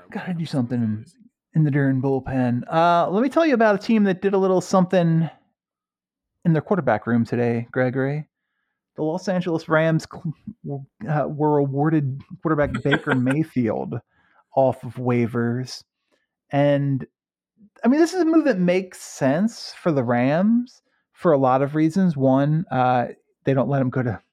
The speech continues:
Speaker 2: San Francisco, which is where I, I, I assume everybody sort of just, uh, connected those dots.
Speaker 1: Yeah.
Speaker 2: But for the Rams, I mean, they're gonna start Bryce Perkins for the rest of the season. Honestly, like, history has not been kind to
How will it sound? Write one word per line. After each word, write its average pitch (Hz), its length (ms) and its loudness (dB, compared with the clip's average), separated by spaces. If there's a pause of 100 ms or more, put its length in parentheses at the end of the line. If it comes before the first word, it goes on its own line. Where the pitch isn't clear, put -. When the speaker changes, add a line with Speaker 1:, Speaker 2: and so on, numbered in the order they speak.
(340)
Speaker 2:
San 143 260 -2
Francisco, 139 540 -2
which 151 220 -2
is 139 120 -8
where 123 280 2
I, 120 360 -2
I, 131 120 -6
I 143 40 -2
assume 131 300 -2
everybody 123 540 -4
sort 113 260 -6
of 107 120 -6
just, 120 300 -10
uh, - 760 -16
connected 131 420 0
those 110 240 -4
dots. 131 520 -8 (380)
Speaker 1:
Yeah. 120 80 -14
Speaker 2:
But - 280 0 (1300)
for 196 140 -2
the 208 100 4
Rams, 208 320 2
I - 20 2
mean, 170 140 4
they're 180 80 4
gonna 226 140 4
start 208 300 0
Bryce 156 200 2
Perkins 143 400 2
for 143 100 -4
the 127 100 -4
rest 131 260 -2
of 131 100 -6
the 110 60 -14
season. 120 480 -2 (360)
Honestly, 165 680 2
like, 139 280 0 (220)
history 214 540 0
has 175 200 2
not 143 320 2
been 143 180 2
kind 151 680 2 (300)
to 156 300 0